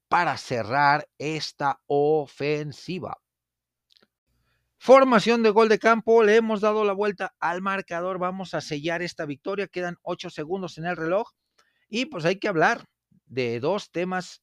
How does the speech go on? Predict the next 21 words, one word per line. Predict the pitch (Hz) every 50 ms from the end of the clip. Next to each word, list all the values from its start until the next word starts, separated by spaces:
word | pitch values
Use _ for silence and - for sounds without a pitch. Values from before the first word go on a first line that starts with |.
| _ -
eh, | 120 113 104 101 101
bastante, | 95 110 - - - 147 151 - 175
bastante | 165 147 123 - - 147 151 -
interesantes | 180 170 147 143 120 110 104 - 156 175 190 175 151 139 -
en | 127 123
este, | 131 - - 143 139 120 101 85 - _ _ _ _ _ _ _ _ _
en | - 113 123
esta | 139 139 - - 147
última | 147 156 151 151 156 143 131
jugada, | 117 - 131 120 123 123 139 147
en | 139
esta | 131 120 - 135 123
formación | - - 107 104 101 - - 127 123
de | 120 113
gol | 107 117 113
de | 107 104
campo. | - 123 123 127 120 202 214 - _ _ _ _ _ _ _ - - _ _ _ _ _ _ _ _ _
El | - 190 190 156
primero | - 175 180 196 220 220 226
de | 196 190 185
ellos | 175 143 127 95 80 - - - _